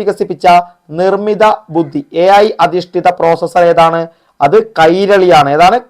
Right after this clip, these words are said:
കൈരളി. നമ്മുടെ കൈരളി ഡിജിറ്റൽ സർവകലാശാലയാണ് സ്വന്തമായി ഇത്തരത്തിൽ നിർമ്മിത ബുദ്ധി അധിഷ്ഠിത പ്രോസസ്സർ വികസിപ്പിച്ചത്. അത് കൈരളി എന്നാണ് അതിൻ്റെ പേര്. എന്താണ്? കൈരളി. മറ്റൊന്ന്,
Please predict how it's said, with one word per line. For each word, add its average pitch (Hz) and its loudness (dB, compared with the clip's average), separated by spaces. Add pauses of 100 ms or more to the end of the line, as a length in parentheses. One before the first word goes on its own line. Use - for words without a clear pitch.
കൈരളി. 165 2 (380)
നമ്മുടെ 170 0 (260)
കൈരളി 151 0 (160)
ഡിജിറ്റൽ 180 -4 (120)
സർവകലാശാലയാണ് 175 2 (340)
സ്വന്തമായി 170 -2
ഇത്തരത്തിൽ 170 -2 (120)
നിർമ്മിത 170 -4 (240)
ബുദ്ധി 151 -8
അധിഷ്ഠിത 160 -6 (380)
പ്രോസസ്സർ 160 0
വികസിപ്പിച്ചത്. 147 -4 (380)
അത് 175 0 (180)
കൈരളി 175 0
എന്നാണ് 151 0
അതിൻ്റെ 160 -2 (120)
പേര്. 131 -2
എന്താണ്? 175 0 (200)
കൈരളി. 131 -2 (1500)
മറ്റൊന്ന്, 226 2